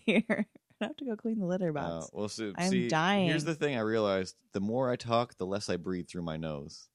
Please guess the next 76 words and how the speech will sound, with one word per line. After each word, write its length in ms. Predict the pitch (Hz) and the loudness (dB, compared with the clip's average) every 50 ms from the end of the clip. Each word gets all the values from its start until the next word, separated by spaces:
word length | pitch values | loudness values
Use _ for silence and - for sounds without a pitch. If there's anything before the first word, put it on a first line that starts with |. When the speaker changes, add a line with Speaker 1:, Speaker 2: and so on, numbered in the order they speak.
| _ _ _ | _ _ _
Speaker 2:
So 560 | - - - 87 78 76 76 73 76 76 - _ _ _ _ _ _ - - | -18 -12 -8 -6 -4 -4 -2 -2 -4 -6 -8 _ _ _ _ _ _ -12 -10
I 80 | 92 90 | -8 -8
just, 260 | 85 - - - - - | -8 -10 -14 -14 -8 -4
yeah, 180 | 98 95 92 90 | -2 -2 -2 -2
I 60 | 90 | -4
just 140 | 90 85 92 | -6 -6 -4
realized 300 | 92 95 90 90 - - | -4 -2 0 0 0 0
now 60 | 165 | 0
Speaker 1:
You're 60 | 160 | 0
Speaker 2:
when 80 | 175 180 | 0 0
you 60 | 185 | 2
said 100 | 180 175 | 4 6
that, 60 | 170 165 | 6 6
I'm 80 | 165 | 6
Speaker 1:
full. 160 | 165 160 165 165 | 6 6 4 2
Speaker 2:
just 220 | 196 196 - - | 0 -4 -2 0
like, 220 | 202 180 175 - _ _ _ - - - - _ _ _ _ _ _ _ _ _ _ - | 0 0 -2 -2 _ _ _ -20 -20 -20 -20 _ _ _ _ _ _ _ _ _ _ -8
oh 60 | 107 123 | -6 -4
Speaker 1:
You 40 | 143 | 0
Speaker 2:
yeah, 20 | 151 | 2
I 120 | 147 170 | 4 4
Speaker 1:
can't 120 | 165 95 107 | 4 2 2
Speaker 2:
haven't, 320 | 120 117 113 110 101 - - | 0 -2 -2 -2 -6 -6 -6
I 60 | 98 113 | -8 -6
haven't 180 | 113 110 98 | -6 -6 -6
breathed 220 | 87 110 107 95 101 | -6 -6 -6 -6 -4
through 80 | 98 | -2
my 80 | 95 92 | -2 0
nose 200 | 98 95 90 85 | 0 0 -2 -2
in 80 | 87 | -4
a 20 | 85 | -2
long 200 | 87 90 90 87 | -2 -2 -2 -2
time. 240 | - 98 87 85 82 | -4 -4 -2 -2 0
Speaker 1:
In 40 | 82 | 2
Speaker 2:
I 20 | |
Speaker 1:
about 140 | 165 170 170 | 4 6 4
Speaker 2:
just 140 | 170 - - | 4 4 2
smelled 180 | - - 175 175 | 0 0 2 2
Speaker 1:
twenty 60 | - - 170 | 2 2 2
Speaker 2:
it 40 | |
Speaker 1:
minutes, 200 | 165 160 - - | 2 0 0 0
Speaker 2:
now. 80 | 151 147 | -2 -2
Speaker 1:
I 40 | 151 | -2
would 140 | 151 147 - | -2 -4 -6
say. 280 | - - - - 156 - _ _ _ _ - | -10 -14 -14 -16 -18 -20 _ _ _ _ -10
Speaker 2:
Yeah. 60 | - 285 | -6 -2
Speaker 1:
Why? 180 | 320 302 294 269 | 0 0 2 2
You 100 | 254 220 | 2 2
just 160 | 196 202 - | 2 0 0
smell 180 | - 220 214 214 | 2 2 2 2
it 120 | 185 180 | 2 2
now? 180 | 185 185 185 196 | 0 -2 -2 -2
Oh 80 | 202 | -2
my 420 | 196 - _ _ _ _ _ _ _ | -4 -6 _ _ _ _ _ _ _
God. 40 | _ _ _ _ _ _ _ _ _ _ | _ _ _ _ _ _ _ _ _ _
Speaker 2:
Well, 200 | - 113 110 113 113 | 2 4 4 4 4
like 140 | 120 120 131 | 4 4 2
I 40 | 131 | 2
said, 300 | - 151 147 120 98 90 | 4 4 4 4 4 2
like, 160 | 98 95 - | -2 0 0
my, 100 | 104 101 | 0 0
my 260 | 104 92 92 98 101 101 | 0 0 0 0 0 0
nose 340 | 98 98 101 104 107 107 - | 0 0 0 2 2 0 0
just 160 | - 107 - | -2 -4 2
becomes 200 | - 165 170 175 196 | 4 4 4 4 4
Speaker 1:
Also, 40 | 175 | 4
I 80 | 170 185 | 4 6
have 180 | 190 165 151 | 4 4 4
Speaker 2:
stuffed 180 | - 113 110 180 | 4 2 2 2
up 40 | - | 2
the 60 | 95 | 2
Speaker 1:
super 40 | 95 | 2
Speaker 2:
more 140 | 95 92 87 | 2 2 0
I 60 | 87 | 0
Speaker 1:
smell. 80 | 151 156 | 0 0
Speaker 2:
talk. 280 | 113 101 90 87 - | 0 0 0 0 -2